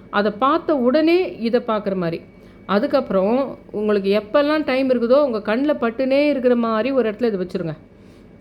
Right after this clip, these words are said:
வச்சுட்டு என்ன பண்ணுங்கன்னா, நான் இப்ப இவ்வளவு நேரம் சொல்லிட்டு இருந்தேன் பாருங்க, நம்ம மனசுல எல்லா விஷயத்தை பத்தி முன்கூட்டி ஒரு பிக்சர் வருதுன்னு.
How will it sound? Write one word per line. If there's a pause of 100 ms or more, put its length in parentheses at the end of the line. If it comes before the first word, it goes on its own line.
(600)
வச்சுட்டு
என்ன
பண்ணுங்கன்னா, (300)
நான்
இப்ப
இவ்வளவு
நேரம்
சொல்லிட்டு
இருந்தேன்
பாருங்க, (120)
நம்ம
மனசுல
எல்லா
விஷயத்தை
பத்தி
முன்கூட்டி
ஒரு
பிக்சர்
வருதுன்னு.